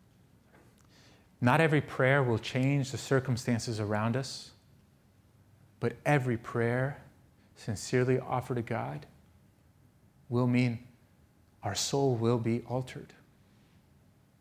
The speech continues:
Our inner being will be strengthened. And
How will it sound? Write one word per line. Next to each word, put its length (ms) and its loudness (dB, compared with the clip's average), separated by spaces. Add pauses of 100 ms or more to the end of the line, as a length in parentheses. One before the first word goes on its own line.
(1400)
Our 220 -4
inner 260 2
being 380 0
will 120 2
be 120 -4
strengthened. 680 -8 (1500)
And 300 0